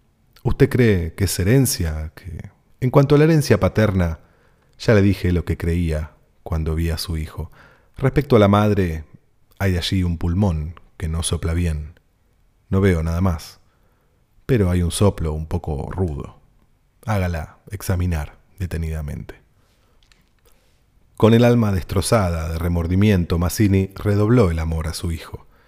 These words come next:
el pequeño idiota que pagaba los excesos del abuelo. Tuvo asimismo que consolar, sostener sin tregua a Berta, herida en lo más profundo por aquel fracaso de su joven maternidad. Como es natural, el matrimonio puso todo su amor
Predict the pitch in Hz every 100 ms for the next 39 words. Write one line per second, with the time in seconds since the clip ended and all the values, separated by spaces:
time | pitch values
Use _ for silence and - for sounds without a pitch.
0 | _ _ _ - 107 113 110 101 98 107
1 | 90 - 76 - - - 85 90 87 82
2 | - - - 92 - 80 82 87 90 57
3 | - - - - - _ _ - _ 110
4 | 98 92 85 98 104 101 98 92 95 95
5 | 87 104 113 98 - - - 107 123 85
6 | 78 - 85 - 92 76 82 85 _ _
7 | - 85 85 80 - 80 - _ _ _
8 | _ _ _ 95 90 95 92 87 87 82
9 | - 87 110 90 80 80 82 82 90 82
10 | 87 - 92 - - - _ _ - 87
11 | - - 92 82 80 80 87 85 85 78
12 | - _ _ _ _ _ _ _ _ _
13 | _ _ _ _ _ - - 113 110 107
14 | 113 110 110 110 90 87 87 87 92 90
15 | 82 87 - 82 78 - 87 80 - 87
16 | 92 87 92